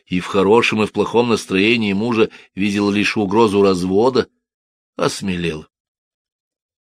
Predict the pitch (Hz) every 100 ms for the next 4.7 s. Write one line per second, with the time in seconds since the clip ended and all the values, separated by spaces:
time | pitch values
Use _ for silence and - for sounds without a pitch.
0 | _ _ _ _ _ 123 127 - 220 180
1 | 160 147 - 180 165 - - 165 139 139
2 | 147 131 139 139 131 107 92 92 90 101
3 | 98 90 - 98 87 101 101 95 92 92
4 | 90 90 92 95 247 123